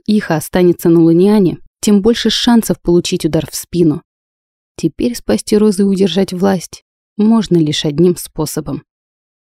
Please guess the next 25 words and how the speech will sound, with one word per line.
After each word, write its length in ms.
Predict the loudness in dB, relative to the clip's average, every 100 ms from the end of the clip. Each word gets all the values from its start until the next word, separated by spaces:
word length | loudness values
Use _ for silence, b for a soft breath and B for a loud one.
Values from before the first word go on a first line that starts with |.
| _
«Разве 380 | 0 2 4 0
королю 400 | 2 2 4 4
по 140 | 2 -4
статусу 540 | -2 -2 0 -2 0
вмешиваться 640 | 2 2 2 -2 -2 -2
в 40 | 0
размолвку 680 | 0 2 2 2 0 -2
влюблённых?» 760 | 0 2 4 4 4 2 0 -8 _ _ _ _
Хитро 380 | -8 -6 -4 -2
прищурился 720 | -2 -2 -2 -2 -2 -4 -10
черноволосый 760 | -4 0 2 2 -2 -4 -8 -4
Иха. 420 | -4 -4 -6 -14 -16 _ _ _ _ _ _
Старейшины 640 | -14 -8 -4 -4 0 0 0
промолчали. 720 | 0 0 0 -4 -8 -8 -12 -18 _ _ _ _
А 120 | -4 -2
Такет 400 | -2 -4 -2 0
не 120 | 0
стал. 380 | 0 -4 -4 -6 _ _ _ _ _ _ _ -2
«Кому 300 | 0 2 2
решать, 380 | 0 0 0
что 280 | -2 -2 -2
по 120 | 0 -2
статусу 520 | 0 0 0 -2 -2
королю 440 | 0 0 2 4
Луниана?» 580 | 2 4 2 2 0 -4